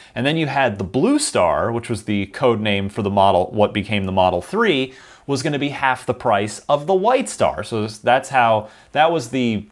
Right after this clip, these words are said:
original plan of how Tesla was going to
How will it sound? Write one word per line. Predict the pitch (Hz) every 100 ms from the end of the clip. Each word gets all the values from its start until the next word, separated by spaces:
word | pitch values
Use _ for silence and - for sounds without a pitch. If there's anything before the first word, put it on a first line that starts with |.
| -
original | 113 104 139 147 135 127
plan | 110 131 120 92 78 78 - _ _ _ _ _ _ _ -
of | - 107
how | 123 113
Tesla | 110 123 110 107 104
was | 104 92
going | 101 95 95
to | - 98 90 82